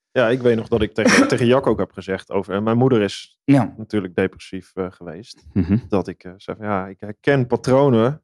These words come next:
Speaker 1: eh, van Stefan, van zijn gedrag.
Speaker 2: Ja.
Speaker 1: Ik zie dingen.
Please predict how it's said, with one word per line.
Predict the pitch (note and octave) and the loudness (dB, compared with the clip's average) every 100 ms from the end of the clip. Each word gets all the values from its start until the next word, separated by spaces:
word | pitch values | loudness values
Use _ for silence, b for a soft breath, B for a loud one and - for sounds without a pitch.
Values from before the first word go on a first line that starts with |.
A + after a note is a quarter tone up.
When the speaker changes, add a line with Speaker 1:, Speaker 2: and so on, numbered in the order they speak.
| _ | _
Speaker 1:
eh, | A2+ A2+ A2 G#2+ - | 0 2 0 -2 -8
van | - D3+ | -4 -2
Stefan, | C3+ D3+ D3+ - G#2+ C#3+ _ | 2 4 4 2 -4 -6 _
van | C3 | -8
zijn | - | -4
gedrag. | A#2 C3 D#3 B2+ - _ | -4 0 0 -2 -10 _
Speaker 2:
Ja. | A#2+ A2 F2 - | 0 2 0 -8
Speaker 1:
Ik | - | -10
zie | E3+ | -4
dingen. | C#3+ A2+ G2 | 0 0 -2